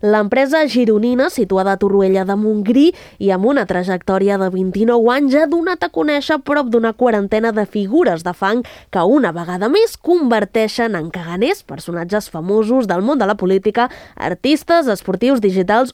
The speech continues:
o de la ficció. El futbolista Leo Messi, ara amb la samarreta del P S G, l'artista Andy Warhol i personatges cinèfils com James Bond, Indiana Jones i Baby Yoda del món digital com Among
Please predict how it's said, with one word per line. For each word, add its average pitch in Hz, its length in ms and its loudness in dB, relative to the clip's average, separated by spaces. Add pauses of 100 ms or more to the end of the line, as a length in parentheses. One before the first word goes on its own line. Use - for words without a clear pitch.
o 269 80 4
de 302 160 2
la 247 80 0
ficció. 220 460 0 (340)
El 190 160 2
futbolista 240 640 2
Leo 247 240 4
Messi, 226 460 0 (100)
ara 247 320 2
amb 254 80 -2
la 233 80 2
samarreta 202 880 0
del 190 240 0
P - 160 -2
S 185 240 -2
G, 269 140 4 (340)
l'artista 190 960 2
Andy 190 240 0
Warhol 220 560 0
i 269 160 2
personatges 214 920 -2
cinèfils 190 580 -2
com 180 240 -6
James 175 320 -10
Bond, 277 320 2
Indiana 190 400 0
Jones 233 240 0 (240)
i 196 160 0
Baby 240 320 2
Yoda 240 320 4
del 185 240 -4
món 226 320 2
digital 185 480 0
com 185 320 -6
Among 185 320 -4